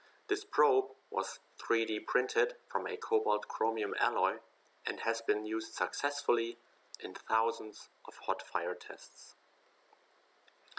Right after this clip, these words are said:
The mass flux available in this facility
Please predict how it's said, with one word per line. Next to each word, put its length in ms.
The 80
mass 300
flux 340
available 440
in 120
this 140
facility 640